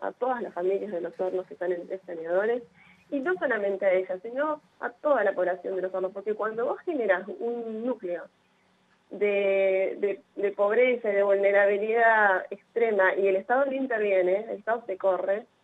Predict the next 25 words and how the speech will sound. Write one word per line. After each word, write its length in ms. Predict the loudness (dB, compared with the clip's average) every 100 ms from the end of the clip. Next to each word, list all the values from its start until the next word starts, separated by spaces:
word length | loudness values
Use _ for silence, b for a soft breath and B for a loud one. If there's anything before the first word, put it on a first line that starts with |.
| _
obviamente 840 | -4 0 0 0 -2 0 2 2 0
afecta 560 | -6 -6 -8 -4 -4 -2
a 80 | -2
todo 260 | 0 2
alrededor, 480 | 0 -2 -4 -4 -4
no 160 | -6 -6
solamente 480 | -6 -2 -2 -4 -6
ahí, 260 | -8 -8 -6
¿no? 180 | -8 -8 b b b -8
Porque 180 | 0
aparecen 400 | 2 2 0 -2
un 80 | -2
montón 300 | -2 0 0
de 120 | 0 -4
situaciones 720 | -4 -2 -2 -4 -4 -2 -4 _ _
que 80 | -8
se 120 | -6
podrían 380 | -2 -2 0 0
evitar 600 | 0 -2 2 2 2 0
con 140 | -6 -6
más 120 | -6
inclusión, 760 | -6 -6 -8 -4 -2 -2 -4 -10 _ _ _ -6
con 120 | -4
más 100 | -2
oportunidades, 1040 | -4 -4 -4 -4 0 4 6 4 2 -4